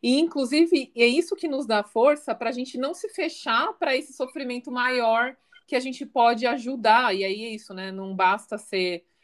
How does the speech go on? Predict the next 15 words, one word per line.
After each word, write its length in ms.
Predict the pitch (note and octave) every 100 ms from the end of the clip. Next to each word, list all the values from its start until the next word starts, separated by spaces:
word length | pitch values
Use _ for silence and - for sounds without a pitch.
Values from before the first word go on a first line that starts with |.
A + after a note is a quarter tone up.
| _ -
ah, 800 | F3+ F3 E3+ E3 D#3+ D3+ - -
e 120 | - E3
frases, 500 | - F#3+ F#3+ F3+ F3
né, 160 | G3+
que 100 | F#3+
tão 220 | - F#3
es-, 240 | F3+ F#3 - _
re-, 200 | F#3+ F#3+ F#3+
e-, 240 | F#3 F#3 F#3
ecoando, 800 | G3 G3 - F#3+ G3 A3+ G3+ F3
né? 260 | D#3+ F3+ F#3+ _ _ _
Não 180 | F#3 F#3+
basta 400 | F#3 F#3+ G3+ G3+
ser, 720 | - G#3 G3 F#3+ F3+ E3+ E3 _
é, 760 | F3 E3+ E3+ E3 D#3+ D#3+ D#3